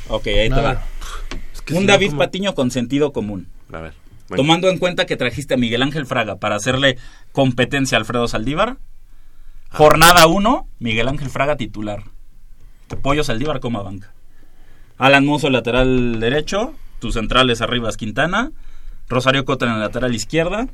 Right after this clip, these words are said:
Speaker 1: doble pivote con Marcelo Díaz y Andrés Siniestra, eh, Pablo Barrera, porque creo que Pablo Barrera es un hombre de la total confianza de David Patiño y lo va a mantener en el once
Speaker 3: O sea,
Speaker 1: inicial.
Speaker 3: estás pensando como él, ¿verdad?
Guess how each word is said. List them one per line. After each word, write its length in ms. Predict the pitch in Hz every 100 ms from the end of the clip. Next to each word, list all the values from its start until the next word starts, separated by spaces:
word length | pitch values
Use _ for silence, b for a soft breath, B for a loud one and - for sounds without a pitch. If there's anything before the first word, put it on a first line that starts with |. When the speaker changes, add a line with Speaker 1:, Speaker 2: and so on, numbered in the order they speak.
| - - b b b b - -
Speaker 1:
doble 320 | 123 147 143
pivote 400 | 131 127 135 131
con 160 | 123 113
Marcelo 360 | 104 139 131
Díaz 280 | 120 123 117
y 60 | 113
Andrés 260 | 107 120
Siniestra, 560 | 123 117 147 - 180 240 269 b b b b b b - 107
eh, 600 | 110 110 107 107 104 101 101
Pablo 280 | - 151 160
Barrera, 420 | 143 139 165 175
porque 600 | 135 120 127 117 113 110 -
creo 260 | 139 139 131
que 100 | 117
Pablo 240 | 123 127
Barrera 420 | 113 120 131 127 - - - -
es 240 | 117 -
un 120 | 131
hombre 220 | 127 123 117
de 320 | 107 101 101
la 140 | 98
total 300 | 101 104 117
confianza 480 | 117 104 110 107 110
de 80 | 101
David 260 | 98 120
Patiño 520 | 123 104 123 127 131 -
y 100 | 107
lo 140 | 107 107
va 100 | 120
a 20 |
mantener 440 | 120 117 101 101
en 100 | 113
el 100 | 104
once 180 | 104 107
Speaker 3:
O 40 | 107
sea, 0 |
Speaker 1:
inicial. 380 | 104 127 -
Speaker 3:
estás 220 | 135 170 -
pensando 380 | 185 175 175
como 240 | 165 135 113
él, 140 | 107
¿verdad? 220 | 95 123